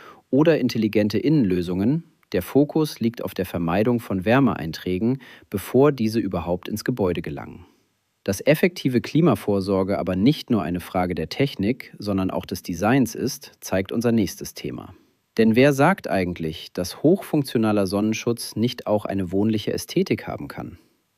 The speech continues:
Wie sich Funktionalität und Design verbinden lassen, zeigt Kadeco mit dem Relaunch seiner Jalousie-Kollektion. Das Unternehmen aus Espelkamp hat das Ziel, die Jalousie aus der rein technischen Ecke zu holen.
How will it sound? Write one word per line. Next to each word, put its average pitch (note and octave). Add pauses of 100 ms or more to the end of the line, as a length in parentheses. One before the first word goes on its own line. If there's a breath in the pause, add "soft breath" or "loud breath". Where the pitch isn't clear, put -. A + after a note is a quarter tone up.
(120)
Wie A#2+
sich B2
Funktionalität C3+
und G#2
Design G2+
verbinden A#2+
lassen, A2
zeigt A2
Kadeco A2
mit G#2
dem F2
Relaunch A2+
seiner F#2+
Jalousie-Kollektion. G#2+ (420)
Das G2+
Unternehmen C#3
aus G2+
Espelkamp C3+
hat G#2
das F2+
Ziel, C#3+
die A2
Jalousie F#2+
aus -
der F2+
rein B2
technischen -
Ecke -
zu -
holen. -